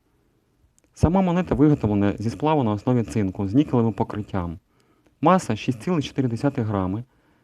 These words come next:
діаметр двадцять три цілих п'ять десятих міліметри, тираж десять мільйонів штук, у тому числі півмільйона штук сувенірна продукція у вигляді спеціально оформлених роликів.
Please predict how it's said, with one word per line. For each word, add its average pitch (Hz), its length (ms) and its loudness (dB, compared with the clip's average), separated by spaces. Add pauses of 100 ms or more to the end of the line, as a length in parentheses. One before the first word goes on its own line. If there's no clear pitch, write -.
(120)
діаметр 113 540 2
двадцять 120 360 -2
три 127 100 -2
цілих 120 320 0
п'ять 113 160 0
десятих 104 420 -4
міліметри, 95 600 -4 (600)
тираж 143 320 4
десять 139 320 4
мільйонів 113 380 0
штук, - 380 -8 (680)
у 135 60 -4
тому 170 220 4
числі 131 280 0
півмільйона 117 640 6
штук 175 320 -4
сувенірна 139 480 2
продукція 117 480 -2
у 98 60 0
вигляді 123 320 2
спеціально 120 540 0
оформлених 107 540 -2
роликів. 98 400 -4